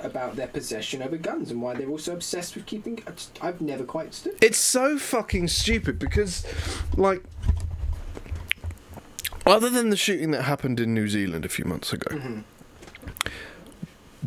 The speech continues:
Speaker 2: where are all public mass shootings?
Speaker 1: America.
Speaker 2: Where are there none?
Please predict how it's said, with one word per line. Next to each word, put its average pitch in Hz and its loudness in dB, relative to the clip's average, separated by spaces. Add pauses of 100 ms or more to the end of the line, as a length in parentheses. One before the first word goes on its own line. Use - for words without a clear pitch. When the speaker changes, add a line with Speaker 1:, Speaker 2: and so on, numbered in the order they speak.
(100)
Speaker 2:
where 240 8
are 240 8
all 190 4
public 160 4
mass 151 2
shootings? 92 0 (1300)
Speaker 1:
America. - 0 (1300)
Speaker 2:
Where 247 8
are 214 6
there 175 6
none? 110 2